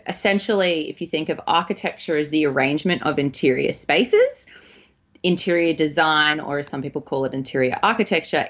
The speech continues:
is the design of those spaces as a whole. So you're essentially looking at your floors, your walls, and your ceiling and how those spaces relate to each other.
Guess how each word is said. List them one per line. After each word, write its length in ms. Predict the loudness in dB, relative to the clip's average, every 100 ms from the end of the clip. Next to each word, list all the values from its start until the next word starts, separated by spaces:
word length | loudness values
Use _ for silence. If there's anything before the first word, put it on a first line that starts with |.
| 2
is 240 | 2 2
the 80 | -4
design 580 | -2 -2 0 2 2 0
of 160 | -4
those 220 | 0 0 0
spaces 480 | -2 -2 -2 -8 -4
as 120 | -4
a 80 | -4
whole. 640 | -8 -2 0 0 0 -4 -4 -20 -6
So 120 | 0
you're 120 | 2
essentially 460 | 2 0 0 0 0
looking 480 | -2 -2 -2 -4
at 80 | -4
your 100 | -6
floors, 600 | 0 4 6 6 4 0 -6
your 180 | 0 2
walls, 360 | 4 2 0 -2
and 140 | 0 0
your 100 | 0
ceiling 540 | 2 4 6 4 2
and 140 | -2
how 180 | 0 0
those 240 | 2 0 0
spaces 440 | -2 0 -2 -2
relate 300 | 0 0 -2
to 120 | -4
each 180 | -4 0
other. 260 | 0 0